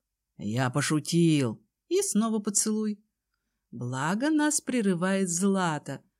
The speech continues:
которая тоже хочет внимания и знать, когда мы поедем домой. Кстати, об этом. И правда, а когда мы домой?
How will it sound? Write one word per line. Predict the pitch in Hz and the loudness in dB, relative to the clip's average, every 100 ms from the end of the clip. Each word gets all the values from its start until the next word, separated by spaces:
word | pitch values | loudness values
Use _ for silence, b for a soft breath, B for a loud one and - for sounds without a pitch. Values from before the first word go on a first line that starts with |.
| _ | _
которая | - 151 202 247 294 | -8 -4 -2 0 -2
тоже | 294 220 202 202 | 0 2 4 2
хочет | 196 208 202 208 | 2 2 2 0
внимания | 202 208 202 202 196 202 | 2 4 6 6 6 4
и | 196 - 165 | 2 -2 -4
знать, | 143 139 139 240 302 | -2 -4 -2 -2 -2
когда | - 139 143 131 | -6 -6 -4 -4
мы | 135 240 | 0 -2
поедем | - 165 139 165 180 175 | -2 -4 -2 0 0 -2
домой. | 165 180 170 147 131 - b b b | -2 -2 -2 -4 -10 -14 b b b
Кстати, | - - 180 208 311 302 | 0 0 2 0 -2 0
об | 294 214 | 2 4
этом. | 175 180 170 170 _ _ _ - | 4 2 -2 -2 _ _ _ -2
И | |
правда, | 277 - 233 180 160 147 - - | 0 2 2 0 -2 -6 -8 -2
а | 220 214 | 2 2
когда | 269 262 311 | 2 2 2
мы | 311 | 2
домой? | 311 302 196 151 143 | 4 4 4 0 -6